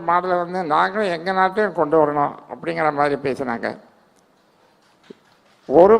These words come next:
மாதத்திற்கு முன்பு ஐயா அவர்கள் அமர் சேவா சங்கத்திற்கு வந்திருந்தார்கள். வந்திருந்த பொழுது அங்கே ஐநூறுக்கும் மேற்பட்ட மாற்றுத்திறனாளிகள் பல அமைப்புகளிலிருந்து குழுமி இருந்தாங்க. எங்களுடைய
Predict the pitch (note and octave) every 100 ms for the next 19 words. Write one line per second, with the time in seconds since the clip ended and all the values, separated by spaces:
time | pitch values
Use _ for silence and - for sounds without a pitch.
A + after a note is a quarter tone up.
0 | G#3+ A3 A#3+ A#3 A#3 A3 F#3+ G3 F#3 G#3+
1 | A3 - - _ _ _ _ _ _ _
2 | _ _ _ _ _ - D3 F#3 F#3 E3+
3 | D#3+ F3+ D3+ A#2 A#2 D3 G3 A3 G#3 F3+
4 | F#3 F3 E3+ E3+ D#3 D3+ D#3+ C#3+ B2 G#2+
5 | B2 - _ _ _ _ _ _ _ _
6 | _ _ _ _ D3+ G3+ A#3+ A3+ G3 G3
7 | G3 G#3+ F#3+ E3+ D#3+ F3+ G#3 G#3 G3 G3
8 | G#3 G3 F3 E3+ E3+ D#3+ D#3 D#3 F3+ E3+
9 | E3+ D3 F3 F3 E3 D3+ D#3 F3 E3+ E3
10 | D3+ D#3 D#3+ E3+ F3 - - _ _ _
11 | _ _ _ _ _ _ _ _ _ _
12 | F#3+ F#3+ F#3 E3 D3 C#3+ F3+ F3 E3+ D#3+